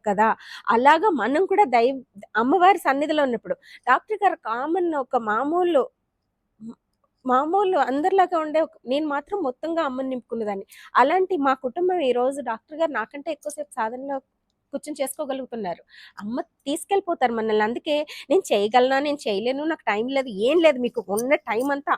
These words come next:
అమ్మే, అమ్మ కోసమే పుట్టాము. ఈ శరీరాన్ని కేవలం పరమాత్మ వైపు తిప్పడం కోసం,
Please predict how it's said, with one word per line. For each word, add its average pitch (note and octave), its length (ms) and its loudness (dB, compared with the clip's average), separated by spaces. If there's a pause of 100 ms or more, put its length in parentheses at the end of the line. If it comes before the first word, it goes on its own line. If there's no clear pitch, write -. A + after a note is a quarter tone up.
అమ్మే, A3 440 -2 (260)
అమ్మ A#3 280 2
కోసమే C#4+ 460 0
పుట్టాము. C4 520 -6 (220)
ఈ A3 140 -2
శరీరాన్ని C#4+ 760 -2 (100)
కేవలం D4 540 2
పరమాత్మ C4 540 -6
వైపు D4+ 200 -4
తిప్పడం C4+ 460 -2
కోసం, D4 320 0